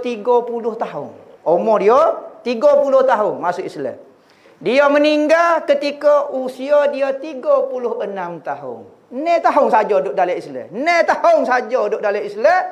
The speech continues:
Tapi ketika dia mati berlaku benda yang sangat pelik.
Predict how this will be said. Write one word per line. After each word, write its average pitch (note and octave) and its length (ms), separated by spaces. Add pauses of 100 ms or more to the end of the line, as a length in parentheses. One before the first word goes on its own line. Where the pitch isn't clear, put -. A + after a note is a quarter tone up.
(500)
Tapi F#3+ 400
ketika F#3+ 480
dia F#3+ 160
mati F#3 400
berlaku E3+ 560
benda E3 320
yang D#3+ 160
sangat F4 640
pelik. G3 280